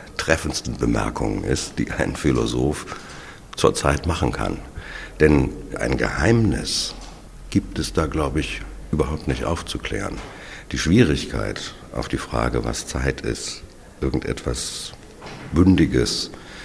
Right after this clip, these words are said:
Erhellendes und Erklärendes zu sagen,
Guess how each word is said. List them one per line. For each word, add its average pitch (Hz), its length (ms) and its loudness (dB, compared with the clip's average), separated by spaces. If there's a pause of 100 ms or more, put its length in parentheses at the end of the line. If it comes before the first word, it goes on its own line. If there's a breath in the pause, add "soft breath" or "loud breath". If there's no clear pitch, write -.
(480 loud breath)
Erhellendes 80 720 6
und 67 160 2
Erklärendes 73 1040 2 (180)
zu - 160 -2
sagen, 85 640 2